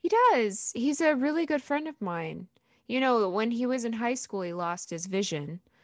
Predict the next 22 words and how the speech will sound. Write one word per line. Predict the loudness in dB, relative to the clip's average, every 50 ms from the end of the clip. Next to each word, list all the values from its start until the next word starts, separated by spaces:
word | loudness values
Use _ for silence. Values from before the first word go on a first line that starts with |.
| _ _
He | -10 -8
has | -8 -6 -8
a | -8
very | -6 -4 -4 -2 -2 -4
rare | -4 -2 -2 -2 -2 -2 -2 -4 -4 -6 -4 -2
eye | 0 0 0 -2
disease, | -4 -6 -8 -8 -8 -10 -10 -10 -10 -10 -10 -12 -12 -14 -16 _ _ _ -20 _ _ _ _
but | -2 0 0 2 0 -2 -6 _ -4
it's | -4 -4 -4 -6 -6 -6 -6 -6 -6 _ _ _ _ _ _ _
interesting | -2 0 0 2 0 0 0 -2 -4 -6 -6 -6 -6 -4
to | -6 -4 -4 -2 -2 -2 -2 -4 -8 _ _ _ _ _
see | -6 -4 -2 -2 -2 -2 -2 -2 -2 -2 -4 -6 -6 -8 -12 -16
kind | -8 -6 -4 -2 -2
of | -4 -4 -4 -4
the | -6 -4
world | -2 0 0 2 2 0 -2 -6
through | -8 -4 -4 -4 -2
his | -2 -2 -2 0 0
eyes | 2 2 2 2 0 -2 -6 -8 -10 -12 -14 -14 _ -6
and | -6 -4 -2
his | -4 -2 -2 -2
experience. | -4 -6 -8 -6 -4 -4 -2 -2 -2 -4 -4 -4 -6 -8 -8 -10 -10